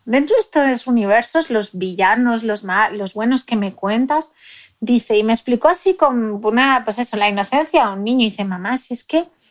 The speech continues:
tienen que existir los buenos y los malos, porque si no hubiera malos, los buenos no tendrían nada que hacer", ¿no? Es algo sencillo, pero es lo que yo les explico a los pacientes, ¿no? Hay un tipo de bichitos en nuestro intestino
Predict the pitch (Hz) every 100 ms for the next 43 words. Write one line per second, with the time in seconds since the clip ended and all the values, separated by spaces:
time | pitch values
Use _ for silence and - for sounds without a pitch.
0 | _ _ _ 226 240 320 359 381 302 269
1 | - 269 262 226 202 - 208 254 330 359
2 | 311 254 220 226 285 226 202 - 220 220
3 | 214 208 - - - - 240 226 262 349
4 | 381 339 277 285 254 240 311 - _ -
5 | 247 226 247 285 294 349 349 320 285 240
6 | 220 202 190 - 196 - 185 160 - 208
7 | 349 _ _ - - 254 277 381 392 381
8 | 359 330 - 330 359 349 254 233 247 311
9 | 285 254 262 277 269 - 233 247 247 -
10 | 190 185 - 196 190 180 175 214 277 -
11 | _ _ - - 277 302 381 370 359 311
12 | 240 226 220 202 - 302 311 320 370 -
13 | - - 226 214 214 - 208 202 202 -
14 | 269 311 269 392